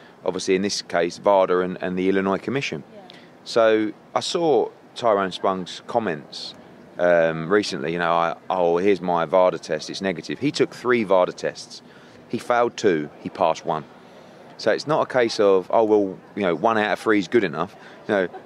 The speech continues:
Speaker 1: what, one out of three the other way is not good enough. It's ju-, it's just how it is. So, you know, he's saying, "I don't understand." It's quite simple. What you had in your system was not there a week later when you had it. So I don't, that's for you to deal with. All I know is in that situation, if Illinois would have turned around to me and said,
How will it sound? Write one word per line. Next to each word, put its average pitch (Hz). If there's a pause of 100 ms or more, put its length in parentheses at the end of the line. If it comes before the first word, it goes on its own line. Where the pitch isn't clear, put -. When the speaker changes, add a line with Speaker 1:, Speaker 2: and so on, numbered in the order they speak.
(260)
Speaker 1:
what, 110
one 165
out 131
of -
three 123
the 110
other 143
way 92
is 82
not 95
good 92
enough. 80
It's 113
ju-, 131
it's 98
just 135
how 131
it 117
is. 165
So, 110
you 101 (520)
know, 107
he's 131
saying, 120
"I 107
don't 104
understand." 98
It's -
quite 170
simple. 107
What 113
you 107
had 117
in 104
your 98
system 80 (240)
was 95
not 117
there 92
a 92
week 92
later 101
when 98
you 104
had 151
it. 76
So -
I 135
don't, 160 (200)
that's 170
for 147
you 151
to 110
deal 85
with. 76
All 151
I 143
know 87
is 87
in 123
that 143
situation, 85 (600)
if -
Illinois 170
would 107
have 98
turned 110
around 107
to 104
me 104
and 95
said, 98